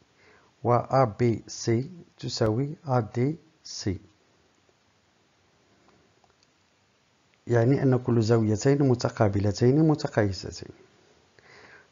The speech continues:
قطريه هما محور تماثله، قطريه هما محور تماثله. وهكذا نأتي إلى نهاية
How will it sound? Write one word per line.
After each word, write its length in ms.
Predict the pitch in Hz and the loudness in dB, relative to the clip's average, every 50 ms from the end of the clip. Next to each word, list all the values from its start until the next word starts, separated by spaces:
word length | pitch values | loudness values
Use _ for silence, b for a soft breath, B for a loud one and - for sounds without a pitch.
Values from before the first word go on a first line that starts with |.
| _ - 135 - - - - - - - | _ -12 -12 -12 -12 -14 -20 -20 -8 -2
قطريه 640 | - 135 - 165 160 165 156 120 127 170 202 208 - - - | -2 0 4 6 6 8 8 6 6 4 2 0 -2 -8 -10
هما 380 | 120 110 127 139 139 139 143 | -6 -2 0 0 2 2 2
محور 640 | 151 151 143 123 - 131 131 123 123 135 147 160 - - - | 2 0 0 -2 0 0 0 0 0 -2 -4 -4 -8 -10 -6
تماثله، 560 | - 139 135 131 127 - - 117 110 92 82 90 101 - _ _ _ _ _ _ _ b b b b b b b b b b _ - | -4 0 0 0 -2 -2 -6 -8 -8 -8 -10 -12 -14 -18 _ _ _ _ _ _ _ b b b b b b b b b b _ -4
قطريه 580 | 127 117 - 117 120 104 98 107 135 156 165 165 | -4 -2 -2 0 -2 0 0 -2 -2 -4 -4 -6
هما 460 | 156 127 101 120 120 120 127 139 151 147 | -8 -6 -2 -2 0 2 2 0 0 -2
محور 560 | 143 135 123 - 120 117 117 120 131 147 165 - _ _ | -4 -4 -4 -2 -2 -2 0 -2 -2 -4 -6 -12 _ _
تماثله. 540 | - - 143 143 131 123 - - 87 82 82 80 - _ _ _ _ _ _ _ _ _ _ b b b b b b b b b b b b b b - | -4 0 0 2 2 0 -2 -6 -10 -10 -10 -16 -18 _ _ _ _ _ _ _ _ _ _ b b b b b b b b b b b b b b -4
وهكذا 680 | 139 123 147 165 160 - 160 135 123 139 139 147 143 | -2 0 0 0 0 0 -2 0 2 2 2 2 2
نأتي 440 | 131 131 131 - - - 127 - 120 | 0 0 0 -2 -4 -8 -8 -6 -2
إلى 140 | 117 123 127 | 0 0 2
نهاية 400 | 123 117 110 120 127 131 123 | 2 2 2 2 2 0 0